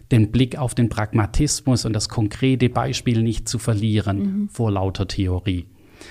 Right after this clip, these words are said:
Speaker 1: sondern genau anzugucken, mit welchen Menschen arbeite ich auf der Gegenseite, was kann ich mit diesen Menschen bewirken und welches Unternehmen treffe ich an, in welchem Stadium sind die der Digitalisierung,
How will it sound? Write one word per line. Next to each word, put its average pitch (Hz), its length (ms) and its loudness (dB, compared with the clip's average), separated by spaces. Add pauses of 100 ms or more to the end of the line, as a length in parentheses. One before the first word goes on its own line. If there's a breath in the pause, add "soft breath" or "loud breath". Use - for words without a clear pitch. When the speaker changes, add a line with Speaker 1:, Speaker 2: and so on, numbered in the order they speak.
(140 loud breath)
Speaker 1:
sondern 104 260 0
genau 123 420 6
anzugucken, 120 540 2
mit 110 160 2
welchen 120 300 4
Menschen 117 340 4
arbeite 127 460 0
ich 127 100 -4
auf 131 140 -4
der 127 80 2
Gegenseite, 131 800 0 (580 loud breath)
was - 560 -4
kann 135 220 4
ich 143 120 2
mit 127 160 2
diesen 123 240 4
Menschen 117 380 2
bewirken 110 600 0
und 123 160 -2
welches 120 300 -2
Unternehmen 120 680 4
treffe 120 320 -2
ich 117 280 -6
an, 95 120 -6
in 101 120 -4
welchem 120 220 0
Stadium 120 560 0
sind 110 220 0
die 107 100 0
der 107 120 -2
Digitalisierung, 101 1120 -2